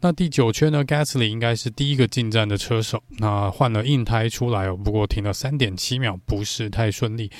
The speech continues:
接下来呢，陆陆续续就有车手在第一次，呃，用软胎的话呢，通常会在第十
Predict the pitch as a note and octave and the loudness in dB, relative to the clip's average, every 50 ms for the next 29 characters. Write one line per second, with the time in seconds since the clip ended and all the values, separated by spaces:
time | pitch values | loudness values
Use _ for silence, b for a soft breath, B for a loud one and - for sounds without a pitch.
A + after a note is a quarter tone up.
0 | B B B B B B - F3 F3 F#3+ F3 D#3+ D#3+ D#3 D#3+ D#3+ D#3+ E3 D#3+ D#3+ | B B B B B B 2 4 6 6 6 6 4 4 4 6 6 6 6 6
1 | D3+ C3+ D#3 D3 D3 D3+ C3 - D3 C3+ A#2 A2 - C#3 C3+ B2+ A#2+ G#2 - B2+ | 4 4 4 4 4 2 4 4 4 4 4 2 2 0 2 2 2 2 2 2
2 | A#2+ A2+ G#2+ - - C#3+ C3 C3 C#3 C3+ - - D#3 B2 - - _ - - - | 2 2 2 0 0 0 0 0 0 -2 -2 -4 -4 -4 -6 -8 _ -16 -4 -2
3 | A#2 G#2 G2+ G2+ A2 A#2+ A#2+ A2 G#2+ G#2+ F#2 F2+ F#2 - - A#2 A#2+ A#2+ G#2+ A#2 | 0 0 2 2 2 2 2 4 2 2 0 0 0 0 0 2 2 2 2 2
4 | C3 A#2+ A2 G#2 G#2 B B B B B B - - C#3 D3+ C3 B2 A2+ G#2+ A#2 | 2 2 2 0 -2 B B B B B B 0 2 4 4 6 6 6 6 4
5 | A2+ G#2+ A2 G#2+ G#2 A2+ G#2+ G2 - - - A2 G#2 | 4 4 4 2 2 0 -2 -2 -4 -4 -4 -4 -6